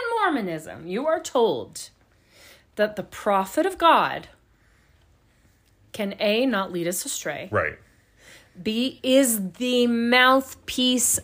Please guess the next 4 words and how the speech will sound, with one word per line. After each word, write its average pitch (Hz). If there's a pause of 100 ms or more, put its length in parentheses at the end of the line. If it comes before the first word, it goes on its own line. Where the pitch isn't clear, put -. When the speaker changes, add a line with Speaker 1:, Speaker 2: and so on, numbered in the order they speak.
Speaker 1:
of 220 (240)
God. 208 (520)
Speaker 2:
And 185
can 160